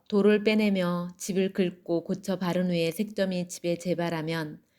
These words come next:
제사장은 또 가서 살펴볼 것이요. 그 색점이 만일 집에 퍼졌으면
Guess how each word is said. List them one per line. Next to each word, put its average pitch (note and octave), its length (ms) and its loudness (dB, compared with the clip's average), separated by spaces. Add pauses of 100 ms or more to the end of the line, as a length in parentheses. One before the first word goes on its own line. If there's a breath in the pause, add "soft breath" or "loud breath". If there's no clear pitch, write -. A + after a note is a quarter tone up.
(260 soft breath)
제사장은 F#3 540 0
또 G3 160 0
가서 F3+ 280 -2
살펴볼 G3 480 0
것이요. D#3 600 -2 (300 soft breath)
그 G3+ 140 -4
색점이 G#3 420 2
만일 F3 420 2
집에 F3 280 -2
퍼졌으면 F3 840 -2